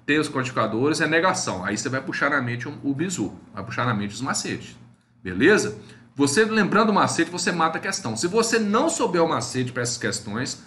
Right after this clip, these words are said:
a chance de você errar é muito grande. Ah, eu sou bom de interpretação, que vai, vai na onda,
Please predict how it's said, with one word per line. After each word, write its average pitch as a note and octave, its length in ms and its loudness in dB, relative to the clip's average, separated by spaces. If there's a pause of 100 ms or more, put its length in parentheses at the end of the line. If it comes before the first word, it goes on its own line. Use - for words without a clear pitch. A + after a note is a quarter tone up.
(380)
a F3 140 2
chance F#3+ 340 2
de G3+ 60 0
você F3+ 240 0
errar D#3 200 4
é C#3+ 40 0
muito E3 180 -4
grande. A2 400 -6 (220)
Ah, G3 300 2
eu D#3 80 -4
sou E3+ 200 -2
bom D3 200 -4
de D3 100 -8
interpretação, B2+ 840 -2
que G#2 120 -8
vai, - 400 -4 (420)
vai E3+ 160 4
na G#3 100 4
onda, B2+ 380 2